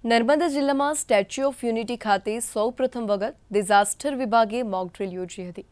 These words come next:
તે દરમિયાન તેમણે ભૂકંપ, આકસ્મિક આગ અને ભાગદોડ જેવા વિષયોને કેન્દ્રમાં રાખ્યા હતા.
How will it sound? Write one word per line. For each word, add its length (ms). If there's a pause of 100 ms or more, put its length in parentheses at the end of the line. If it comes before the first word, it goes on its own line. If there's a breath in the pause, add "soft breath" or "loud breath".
(460 soft breath)
તે 100
દરમિયાન 500
તેમણે 240
ભૂકંપ, 580 (140)
આકસ્મિક 540
આગ 280 (220)
અને 120
ભાગદોડ 600
જેવા 160
વિષયોને 460
કેન્દ્રમાં 440
રાખ્યા 380
હતા. 180